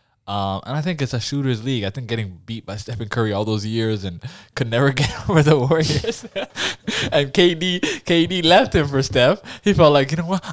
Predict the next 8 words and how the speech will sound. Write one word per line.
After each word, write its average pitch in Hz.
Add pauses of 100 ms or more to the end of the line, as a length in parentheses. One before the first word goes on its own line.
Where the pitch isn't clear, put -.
I'ma 294
be 170
Steph. - (340)
I'ma 262
shoot, 180
I'ma 220
shoot 170
threes. 131